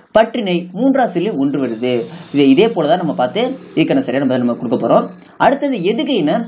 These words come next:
இரண்டாவது எழுத்து ஒன்று வரணும். இந்த முதல் சீர்ல இரண்டாவது எழுத்தும் ஒன்று வருது, அதே போல இரண்டாவது சீர்லயும் ஒன்று வருது, மூன்றாவது சீர்லயும் ஒன்று வருது. ஓகே, இப்ப நம்ம அடுத்தது ஒரு டேபிள் காலம் பார்க்க போறோம். அதை நீங்க ஒரு screenshot எடுத்து வச்சுக்கோங்க.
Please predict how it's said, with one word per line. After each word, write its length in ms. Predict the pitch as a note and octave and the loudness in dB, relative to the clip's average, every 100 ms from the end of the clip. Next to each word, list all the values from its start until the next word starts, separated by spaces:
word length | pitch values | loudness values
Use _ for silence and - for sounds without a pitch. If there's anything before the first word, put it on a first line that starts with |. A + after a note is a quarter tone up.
| - _ | -10 _
இரண்டாவது 500 | D#3+ C#4+ D#4+ D#4+ A#3 | 2 2 2 0 -2
எழுத்து 280 | F3 F3 G3 | -6 -6 -8
ஒன்று 260 | D3 D3+ | -6 -4
வரணும். 380 | C#3 A#2 C3 A#2+ - - - | -4 0 0 -2 -6 -18 0
இந்த 260 | C3+ D3 C3 | 4 4 4
முதல் 300 | B2+ F3 G#3 | 4 4 2
சீர்ல 340 | E3+ D#3 C3 | 0 -2 -2
இரண்டாவது 340 | B2 C#3 C#3+ C3+ | -2 -2 0 -2
எழுத்தும் 420 | C3 E3 F3+ F3+ - - | 0 0 0 -2 -12 -2
ஒன்று 340 | C#3 D3 C#3+ | 2 4 4
வருது, 320 | B2+ B2 A#3+ - | 2 0 -2 0
அதே 280 | B2+ G3 A#3+ | 2 4 2
போல 380 | E3 F3+ - - | 2 2 2 -2
இரண்டாவது 460 | D#3 A#3+ C4 - F3+ | 0 4 2 2 -2
சீர்லயும் 260 | G#3 A#3 - - | -2 -4 -8 -8
ஒன்று 340 | - D3+ D#3 C3+ | 2 4 4 0
வருது, 240 | C#3 B3 - | -2 -4 -6
மூன்றாவது 600 | D#3+ B3 C#4+ C#4+ B3+ - F3 | 0 2 4 4 2 0 -4
சீர்லயும் 360 | F#3 B3+ - | -2 -4 -4
ஒன்று 320 | B2+ C#3+ D#3 | 0 2 2
வருது. 440 | A#2 A2 B2+ A#2+ - - _ - | 0 -2 -2 -2 -6 -18 _ -10
ஓகே, 340 | A#2 G#3+ A3+ - - _ _ - | -2 -2 -2 -8 -20 _ _ -2
இப்ப 220 | G#3 A#3 | 2 4
நம்ம 180 | F3 G3+ - - | 4 4 0 -2
அடுத்தது 680 | C#3+ C4 - F3 F3 A3+ - | 0 0 0 -2 -2 -4 -6
ஒரு 160 | C3+ C3 | -4 -2
டேபிள் 360 | G3+ B3 A#3 | 0 0 2
காலம் 180 | D#3+ B2 | 0 0
பார்க்க 320 | A2+ A#2+ A#2+ | 0 0 -2
போறோம். 240 | D3 F#3+ - - | -2 -4 -6 -6
அதை 220 | B2 F#3 | -2 2
நீங்க 400 | F3 B2+ - - - | 2 2 -2 -6 -10
ஒரு 160 | A#2 A2+ | -8 -8
screenshot 480 | - A#3+ B3 E3+ C3+ | 2 4 6 4 2
எடுத்து 200 | B2 B2 | -2 -4
வச்சுக்கோங்க. 720 | A#2+ B2 A#2+ B2 B2+ - | -4 -6 0 2 2 0